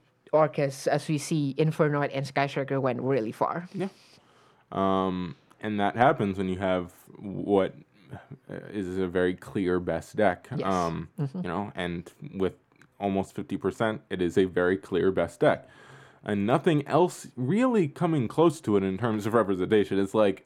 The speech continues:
Speaker 2: that, and then, like, everything else is spread apart, essentially, except Salad.
Speaker 1: Yes, but then Salad didn't even make it to top eight. <laughs>
Speaker 2: Yeah. Um, I just, I, I don't really <laughs> respect the Salad matchup, like, at all, just in general.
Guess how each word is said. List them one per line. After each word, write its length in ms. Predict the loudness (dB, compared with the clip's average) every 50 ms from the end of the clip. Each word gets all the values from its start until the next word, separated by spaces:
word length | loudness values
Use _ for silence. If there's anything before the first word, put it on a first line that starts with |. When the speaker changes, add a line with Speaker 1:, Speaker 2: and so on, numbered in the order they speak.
| -18 -14
Speaker 2:
that, 580 | -10 -10 -6 2 4 6 6 6 4 2 -2 0
and 180 | 2 2 2 2
then, 140 | 0 0 2
like, 240 | 2 2 2 0 -2 -2
everything 340 | 0 2 4 4 4 4 4
else 200 | 2 0 0 -4
is 80 | -10 -14
spread 320 | -14 -8 _ 2 2 2
apart, 400 | 2 0 2 4 4 4 2 2
essentially, 500 | -2 0 0 0 0 0 -2 -2 -2 0
except 420 | 0 2 2 2 2 2 -4 -12 -18
Salad. 520 | -2 2 4 4 4 4 0 -2 -4 -8 -6 0
Speaker 1:
Yes, 320 | 2 2 2 2 -2 -4 -4 -2 0
but 140 | 0 2
then 140 | 2 2 0
Salad 340 | 4 4 6 6 6 4 4
didn't 240 | 4 4 4 4 2
even 240 | 0 0 -2 0 0
make 180 | 0 0 0
it 80 | -2 -6
to 60 | -8
top 200 | -8 -8 -8 -8 -8
eight. 240 | -10 -14 -14 -14 -14 -12 -4
<laughs> 40 |
Speaker 2:
Yeah. 300 | 0 2 4 4 2 0 -2 -12 -20 -20 -20 -20 -20 -20 -20 -20 -16 -8
Um, 480 | -6 -4 -4 -4 -4 -6 -8 -10 -12 -16 -20 _ _ _ _ _ _ _ _ -16 -16
I 100 | -16 -16 -16
just, 200 | -18 -16 -16 -16 -16 -10
I, 200 | -8 -8 -8 -8 _ -8
I 80 | -6
don't 160 | -6 -4 -4
really 220 | -2 0 0 0 0
<laughs> 120 | -2 -4
respect 380 | -10 -6 0 0 0 0 -2 -10 _ _ -6
the 80 | -6 -4
Salad 360 | 2 2 2 2 2 0 0
matchup, 520 | 0 0 0 0 0 0 0 0 0 0
like, 220 | 0 0 0 0 0
at 140 | 0 2 2
all, 400 | 4 4 4 4 2 2 0 -2
just 260 | -4 -4 -6 -6 -6
in 100 | -6 -2
general. 440 | -2 0 0 0 -2 -2 -4 -6